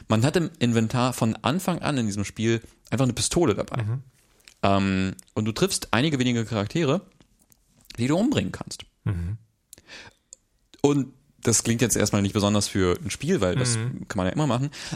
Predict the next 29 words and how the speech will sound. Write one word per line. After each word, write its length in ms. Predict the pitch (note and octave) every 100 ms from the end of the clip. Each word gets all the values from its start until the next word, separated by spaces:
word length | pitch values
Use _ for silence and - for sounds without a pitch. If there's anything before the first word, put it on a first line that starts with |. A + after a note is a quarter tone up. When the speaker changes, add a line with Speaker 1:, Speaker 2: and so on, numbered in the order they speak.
| -
Speaker 1:
aber 100 | B2
das 140 | B2+
ist 200 | C#3 G#2
sehr 160 | B2 D3
besonders 400 | C3 B2+ A2+ -
für 120 | G#2
ein 80 | F#2
Adventure-Spiel. 920 | F2+ E2 G3 A#3 - - - - -
Speaker 2:
Mhm. 240 | C3 A#2 C#3
Speaker 1:
Also 240 | A2+ G#2 - _ _ _ _ _ - _ -
in 300 | A2 G#2 -
Monkey 360 | G2 A2+ C#3 -
Island 360 | G2+ C3+ C#3 C3
kann 220 | C3 B2+
Guybrush 520 | A2+ A2+ B2 B2 A#2
Threepwood 600 | - - A#2+ D#3+ C3+ A#2
nicht 300 | A#2+ F3 -
einfach 300 | A2+ D3 D3+ -
irgendjemanden 540 | C3 C#3+ C3+ A#2+ A#2
niederstechen 760 | B2+ A3 F3+ G#2 - G2 G#2+ C3
Speaker 2:
Ja. 100 | A2+
Speaker 1:
und 80 | A2+
dann 100 | B2+
ist 140 | B2+
diese 160 | A#2+ A#2
Figur 360 | A2+ C#3+ D3+
weg, 140 | F#2+ G2+
weil 100 |
du, 60 | G#2+